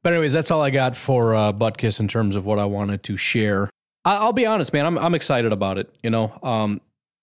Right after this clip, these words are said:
I don't know what the future holds. And w-, again, we'll get into specifics and all that, looking at, uh, our new special teams coach and tight ends coach and all that.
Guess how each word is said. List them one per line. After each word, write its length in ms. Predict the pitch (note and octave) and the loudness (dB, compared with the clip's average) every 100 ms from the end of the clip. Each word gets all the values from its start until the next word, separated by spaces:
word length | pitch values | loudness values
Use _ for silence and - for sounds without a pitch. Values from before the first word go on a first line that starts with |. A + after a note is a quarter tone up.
| _ _ _ - | _ _ _ -2
I 140 | E3 | 0
don't 240 | E3 C3+ | 2 0
know 160 | C3 B2+ | 2 2
what 240 | B2 A#2 | 2 0
the 80 | A2+ | -2
future 320 | - A#2+ - | -2 -2 0
holds. 240 | G#2+ A2+ A2 | 0 0 0
And 100 | A2 | 0
w-, 100 | A#2+ | 0
again, 240 | B2 G2+ | -2 -2
we'll 100 | A2 | 0
get 120 | C#3+ | 0
into 160 | C#3 A#2 | 0 -2
specifics 580 | - - - G2 G2+ - | -4 -4 -4 -4 -6 -4
and 80 | G2 | -4
all 120 | F#2+ | -2
that, 200 | F#2+ F#2 | -2 -4
looking 260 | G2 F#2+ | -6 -6
at, 120 | F#2+ F2+ - - | -8 -10 -16 -12
uh, 300 | G2 F#2+ F#2+ - _ _ - | -10 -10 -12 -16 _ _ -6
our 100 | G2+ | -4
new 140 | G2+ | -2
special 340 | - A#2 A2 | -2 -2 -2
teams 300 | G#2 B2 G#2 | -2 -2 0
coach 280 | - G#2+ G2+ | 0 -2 -2
and 120 | G2 | -6
tight 200 | G2 G#2+ | -4 -2
ends 200 | G#2+ G#2 | -2 -2
coach 260 | - G#2+ G#2 | -2 -2 -2
and 80 | G#2 | -2
all 140 | G2+ | 0
that. 200 | G2+ G2 | 0 -2